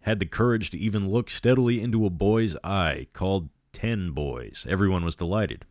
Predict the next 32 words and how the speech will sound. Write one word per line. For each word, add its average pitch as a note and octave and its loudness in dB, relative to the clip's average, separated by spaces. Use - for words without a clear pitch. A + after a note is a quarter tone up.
Everyone G#2 2
said D2+ -6
yes. E2+ -4
Partly, D2+ 2
it A2+ -2
was A#2+ 2
because A#2+ 2
nobody B2+ 4
had A2+ 2
s-, - -6
had A2 2
anything A2+ 2
else A2+ 2
to G#2+ -2
do G#2 6
on D#2 -2
Sunday. D2 -4
She F2+ -4
recognized E2+ 2
that. D#2 0
And F#2 -4
partly, F#2 2
it G#2 -4
was G#2+ 0
because G#2+ 0
they A2 2
had G2+ 2
never A2 0
seen A#2 -2
her A2+ 2
house A2+ 2
before. A#1+ -8